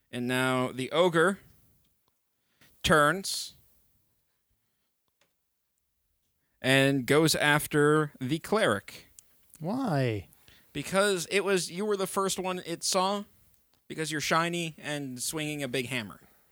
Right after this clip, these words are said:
Speaker 2: Mm, it's
Speaker 1: And you're
Speaker 2: not
Speaker 1: closer than him.
Speaker 2: It's not very nice.
Speaker 1: Uh, A C?
Speaker 2: Eighteen.
Speaker 1: Eighteen again. Um,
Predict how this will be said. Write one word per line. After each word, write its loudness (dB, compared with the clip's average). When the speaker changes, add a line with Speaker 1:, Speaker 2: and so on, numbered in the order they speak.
Speaker 2:
Mm, -10
it's -14
Speaker 1:
And -4
you're 0
Speaker 2:
not -12
Speaker 1:
closer 4
than 2
him. -8
Speaker 2:
It's -8
not -4
very -6
nice. -6
Speaker 1:
Uh, 0
A 0
C? -6
Speaker 2:
Eighteen. -10
Speaker 1:
Eighteen -10
again. -6
Um, -2